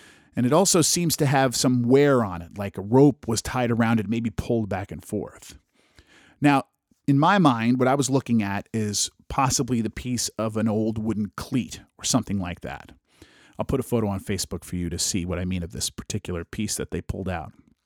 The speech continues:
It kinda makes sense to me, uh, that it would be a cleat. And these cleats were made with a much denser wood than you would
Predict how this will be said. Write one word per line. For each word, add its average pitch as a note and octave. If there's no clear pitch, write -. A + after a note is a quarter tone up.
It -
kinda D#3+
makes C#3+
sense D#3+
to D#3+
me, D#3+
uh, A2+
that A2
it A2+
would C3
be B2
a G2
cleat. -
And A#2
these D3
cleats -
were C3
made C3
with A2+
a G#2
much A#2+
denser C#3
wood A2+
than A2+
you G#2+
would G2